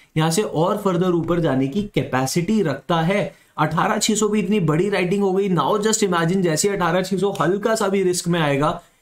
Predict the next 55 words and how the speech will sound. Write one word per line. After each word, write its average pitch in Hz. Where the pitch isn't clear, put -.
ये 180
क्या 180
तोड़कर 175
भागेगा, 147
ये 160
आपको 151
पता 175
नहीं 180
लगेगा। 131
इतना 190
ज्यादा 165
बड़ा 147
level 143
बन 139
चुका 143
है 135
अठारह 135
छह 135
सौ 170
का। 101
अ, 139
अठारह 160
चार 147
सौ 190
नब्बे 180
पे 175
आज 170
closing 165
हुई 175
है, 180
तो 185
अठारह 156
पाँच 131
सौ 165
पर 180
भी 175
ठीक 196
ठाक 196
writing 180
है, 202
but 190
इतनी 175
बड़ी 175
नहीं 175
है 170
कि 165
आपको 160
एक 156
बहुत 143
बड़ी 156
short 123
covering 156
expect 151
करनी 147
हो। 185